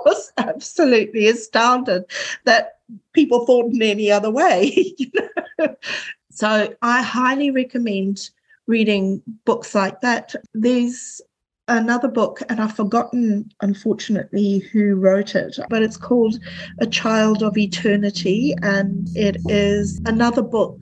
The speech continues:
that is a little bit mind-blowing in, in its details and its conception, because it's basically the diary of a mother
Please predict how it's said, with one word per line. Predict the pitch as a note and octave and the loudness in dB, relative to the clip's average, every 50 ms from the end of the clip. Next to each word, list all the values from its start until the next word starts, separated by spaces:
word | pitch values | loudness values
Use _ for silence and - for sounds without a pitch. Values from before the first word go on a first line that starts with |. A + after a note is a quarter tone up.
| - - | -14 -8
that | A#3 A3+ G#3+ G#3 - - - - - - - - - - - - | -2 -2 0 0 -2 -4 -8 -10 -10 -10 -12 -14 -16 -16 -10 -4
is | B3 A#3+ A3+ A3 A3 | -2 -2 -2 0 0
a | A3 | 0
little | G#3+ G#3 A3+ A#3+ A#3 | 2 2 2 0 0
bit | A3 A3 - G#3 | 0 0 -2 0
mind-blowing | G3+ G3+ G#3 G#3+ G#3+ G#3+ G#3+ A3 G#3 G3+ G3 G3 G3 G3 G3 F#3+ F#3+ G3 G3+ - - - | 0 0 2 2 2 0 0 2 2 2 2 2 2 0 0 -2 -2 -4 -6 -8 -8 -6
in, | - G3 F#3+ F#3+ F#3+ G3 G3 F#3+ F#3+ G3 - - _ - | -2 -2 0 0 0 -2 -2 -2 -4 -6 -8 -10 _ 0
in | G3+ G3 | 0 0
its | F#3+ - - - | 0 0 -4 -12
details | F#3+ - G#3+ G#3+ G#3+ G#3+ - G#3 G3 F#3+ F#3 F#3 F3 F3+ | -8 -2 0 0 0 0 0 -2 -2 0 0 -2 -2 -2
and | F#3 F3+ F3 E3+ | -2 -2 -2 -2
its | F3 - - - | -4 -6 -8 -12
conception, | - - - - F3+ F3+ - - - - - - A3 F#3+ | -14 -6 -4 -4 -4 -4 -4 -6 -6 -6 -6 -6 -4 -4
because | - G3+ G3+ - - G#3 F#3+ F#3 F#3 F#3+ F#3 - - - - | -4 -4 -6 -4 -2 0 2 2 0 0 -4 -10 -14 -8 -4
it's | G#3 F#3 F#3 - _ - - - - - _ _ - | -4 -4 -4 -4 _ -18 -18 -18 -18 -20 _ _ 0
basically | D4 D#4+ E4 D#4+ - D#4 - - - A3 G3+ F#3 F#3 F3+ F#3+ F#3 - - - - - - - - - - - | 2 2 2 0 -2 -8 -6 -4 -2 0 2 4 4 2 0 -4 -8 -20 -20 -20 -20 -20 -20 -20 -20 -10 -4
the | F#3+ G#3+ | -4 -2
diary | G#3+ G#3+ A3+ A3 A3+ A3 A3 A3 G#3+ G#3 G3 F#3 F#3 F3+ F3 - - | 0 0 0 0 0 0 2 2 2 2 0 0 0 0 -2 -2 -4
of | - F#3 F#3 F3+ F3+ F3+ F3+ F3 E3+ - - - - - - | -4 -4 -2 -2 0 -2 -2 -4 -6 -8 -14 -16 -14 -8 -4
a | G#3 | -2
mother | F#3+ F#3+ G3 F#3 F3+ F#3 F3+ F3 F3 F3 | 0 2 2 0 0 -2 -4 -4 -6 -8